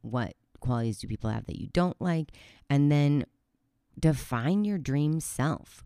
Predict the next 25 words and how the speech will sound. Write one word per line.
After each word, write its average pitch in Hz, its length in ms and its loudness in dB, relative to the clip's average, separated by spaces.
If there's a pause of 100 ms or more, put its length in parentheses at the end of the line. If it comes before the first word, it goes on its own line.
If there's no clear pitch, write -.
Who 185 600 4 (260)
are 160 320 -2
you? 120 420 -2 (600)
Who 208 180 6
do 202 60 0
you 220 140 2
want 151 300 0
to 160 120 -2
be? 147 460 -4 (720)
What, 151 380 0 (500)
you 165 80 2
know, 139 220 4
as 131 160 2
I 143 140 2
was 170 140 0
saying, 104 400 -6 (160)
I 135 120 2
want 131 380 0
to 131 360 0 (300)
continue 135 500 2 (160)
to 117 320 0 (580)
practice - 1000 4 (260)
and 127 100 0
cultivate 117 720 -2 (460)
patience, - 1120 2